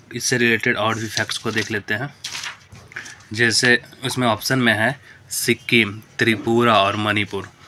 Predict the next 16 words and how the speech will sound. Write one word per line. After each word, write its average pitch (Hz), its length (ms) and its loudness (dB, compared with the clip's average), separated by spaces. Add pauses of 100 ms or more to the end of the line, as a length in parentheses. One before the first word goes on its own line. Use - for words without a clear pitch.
(600)
तो 113 640 2 (160)
त्रिपुरा 127 440 0
में 151 100 -4
तो 143 80 -4
शायद 127 240 2
नहीं 127 200 -2
मनाया 113 300 4
जाता 101 380 0
है, 160 180 -4
लेकिन 110 380 -2 (440)
देखिए 113 260 2
सिंक-, 120 460 0
सिक्किम - 520 2
में 101 220 6
आपका 107 380 2 (400)
भूमचू 117 640 2